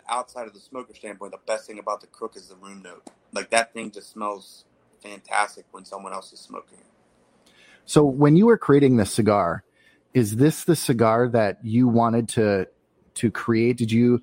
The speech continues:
Speaker 2: like a chef, they say great chefs cook for themselves. Did you create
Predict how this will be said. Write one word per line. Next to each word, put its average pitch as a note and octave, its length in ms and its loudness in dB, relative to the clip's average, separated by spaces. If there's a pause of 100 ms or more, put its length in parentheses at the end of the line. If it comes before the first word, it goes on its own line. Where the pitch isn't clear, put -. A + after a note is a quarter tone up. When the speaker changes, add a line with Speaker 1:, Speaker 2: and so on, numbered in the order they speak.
(260)
Speaker 2:
like A#2+ 140 2
a A2 60 0
chef, - 580 -2 (320)
they B2+ 100 2
say C3 240 0
great B2+ 340 -2
chefs - 400 -2
cook - 240 -4
for A#2+ 120 -2
themselves. G2 720 -4 (340)
Did B2 160 -2
you D#3+ 140 2
create B2 640 0